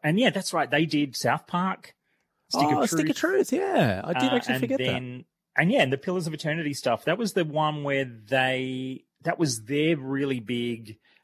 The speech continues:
Speaker 1: uh, Kickstarter game, uh, when it was that idea of saying there hadn't been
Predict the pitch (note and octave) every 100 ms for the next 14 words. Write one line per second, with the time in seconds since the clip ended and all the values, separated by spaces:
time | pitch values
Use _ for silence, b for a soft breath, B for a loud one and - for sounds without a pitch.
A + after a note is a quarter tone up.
0 | - A#2 A2+ A2+ A3 G3+ - C3 A2 G#2
1 | F#2+ A2+ G#2 G2 G2+ _ F#4+ A2 G#2+ G2
2 | _ - B2 B2 A#2 A#2 - A#2 A2+ G#2+
3 | A#2 A2 A#2+ A#2 A2+ G#2+ C#3 B2 C3+ C3
4 | D3 E3+ G3 F3 C#3+ B2+